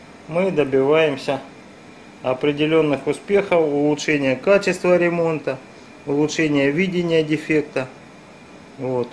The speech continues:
Учимся читать вмятину, как её выправлять, с чего начинать, чем заканчивать и так далее. Вот в чём, так сказать, цель этих всех тренировочек. Пока что на этом всё.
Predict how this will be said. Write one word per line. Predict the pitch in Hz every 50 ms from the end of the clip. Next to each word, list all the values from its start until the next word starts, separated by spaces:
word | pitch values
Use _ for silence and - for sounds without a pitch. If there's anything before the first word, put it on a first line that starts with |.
| - - -
Учимся | 151 165 160 - 156 143 135 - - 131 131
читать | - - 147 - - 190 190 185 185 170
вмятину, | 175 180 175 175 170 165 - 160 151 147 143 139 139 - - - - - - - - - - - - - -
как | - 151 147 147 -
её | 147 143 143 139
выправлять, | 139 139 139 139 151 143 143 147 151 160 180 185 185 175 -
с | - -
чего | - 143 135 139 143 143
начинать, | 143 139 131 - 156 151 156 170 185 180 165 -
чем | - - 147 139 131 120
заканчивать | 135 135 123 - 170 180 185 165 151 - 160 156 151 143 139 - - - - - - - - -
и | 151 143
так | - 170 165 151 139
далее. | 135 127 120 117 120 120 135
Вот | 147 175 185 180 185
в | - -
чём, | - - 160 170 170 156 - - - - - - - - - -
так | 135 123 123
сказать, | - - - 135 131 123 - - - - - - - - -
цель | - - 175 185 - 147
этих | 135 131 135 131 131 -
всех | - - 165 170 165 - - - - - - - - - - - - - - - -
тренировочек. | 151 156 160 165 165 160 151 147 135 123 120 113 107 - - - - - - - - - - - - - - - - - - - - - - - - - - - - - - - - - - - - - - - - - - - - - - - - - - - - - - - - - - - - - -
Пока | - 156 160 156 - - 170 160 143 139
что | - - 147 139
на | 135 139 143 147 143 143
этом | 135 135 127 - 135 127 123 127
всё. | - - - - 202 208 208 208 190 175